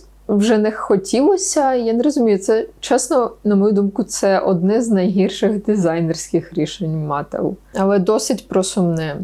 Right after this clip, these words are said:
Скінтон в неї чудовий, блакитний, мерехтливий, з вмішаним до пластику та резини срібним шимером.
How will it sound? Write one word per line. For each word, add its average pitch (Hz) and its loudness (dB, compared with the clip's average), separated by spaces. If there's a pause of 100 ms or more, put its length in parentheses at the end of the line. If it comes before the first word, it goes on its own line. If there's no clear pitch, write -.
(120)
Скінтон 185 0
в 165 -4
неї 165 -2
чудовий, 156 -2 (140)
блакитний, 175 -2
мерехтливий, 170 -2 (160)
з 180 0
вмішаним 170 0
до 196 0
пластику 170 -4
та 175 -4
резини 160 -6 (240)
срібним 156 -6
шимером. 165 -8